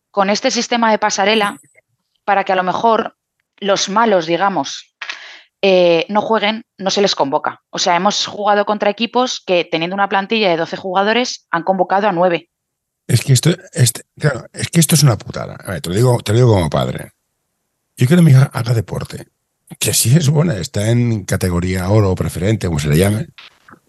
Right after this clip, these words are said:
Speaker 2: pues fantástico, pero quiero que juegue y, para, y, y se divierta. Y para divertirse,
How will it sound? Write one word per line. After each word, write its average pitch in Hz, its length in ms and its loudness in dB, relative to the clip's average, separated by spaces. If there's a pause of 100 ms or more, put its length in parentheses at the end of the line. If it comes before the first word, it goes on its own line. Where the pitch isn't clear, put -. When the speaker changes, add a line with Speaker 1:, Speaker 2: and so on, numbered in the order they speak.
Speaker 2:
pues - 240 -2
fantástico, - 800 -6
pero 85 160 -4
quiero 113 240 4
que - 120 -4
juegue - 560 -2
y, 113 120 2
para, 107 380 0
y, - 260 -8
y 98 60 0
se 90 120 -2
divierta. 90 380 0
Y 78 60 -8
para 90 140 -4
divertirse, 117 600 2